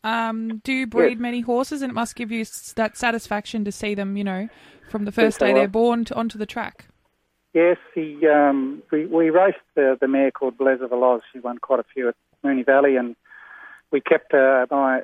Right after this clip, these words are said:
Speaker 2: my, my trainer, Greg Baker, and we, we own her, um, and we've, uh, bred a few out of her, and, and it was, this was the first.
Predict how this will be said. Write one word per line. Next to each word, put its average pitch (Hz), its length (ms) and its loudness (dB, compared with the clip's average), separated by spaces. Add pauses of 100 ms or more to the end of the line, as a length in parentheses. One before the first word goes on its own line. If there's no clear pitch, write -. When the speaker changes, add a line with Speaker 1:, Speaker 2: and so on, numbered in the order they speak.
(120)
Speaker 2:
my, 139 180 0
my 131 140 -2
trainer, 135 680 0
Greg 135 240 -4
Baker, 143 340 2
and 131 140 -2
we, 127 240 -2 (180)
we 147 160 0
own 135 220 0
her, 143 180 -2 (200)
um, 127 460 -4 (180)
and 131 260 -6
we've, 131 120 0 (360)
uh, 139 140 4
bred 143 220 2
a 123 40 2
few 131 240 -2
out 147 160 6
of 170 60 2
her, 175 120 0 (240)
and, 131 460 -6
and 135 180 -2
it 143 200 0
was, 135 100 -4 (160)
this 110 160 -10
was 117 140 -12
the - 80 -14
first. 143 300 2